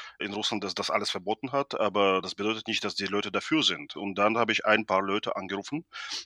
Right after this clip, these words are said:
aus meinem engen Umkreis und ich hatte keine einzige Absage bekommen und viele Leute, äh, die ich, äh, halt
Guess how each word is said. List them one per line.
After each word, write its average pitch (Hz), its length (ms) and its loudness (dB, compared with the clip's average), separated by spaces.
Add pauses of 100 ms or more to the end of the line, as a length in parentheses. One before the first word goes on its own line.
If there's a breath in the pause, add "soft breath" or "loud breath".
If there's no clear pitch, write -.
aus - 160 0
meinem 107 200 4
engen 123 220 2
Umkreis 120 680 0
und 98 680 -4
ich - 60 2
hatte 101 260 -4 (100)
keine 110 340 2
einzige 104 400 -2
Absage 92 320 -6
bekommen 117 400 -4
und 98 180 -8
viele 107 240 -2
Leute, 101 720 0
äh, 85 120 -20
die 92 120 -8
ich, - 360 4
äh, 87 240 -2 (240)
halt 90 360 -4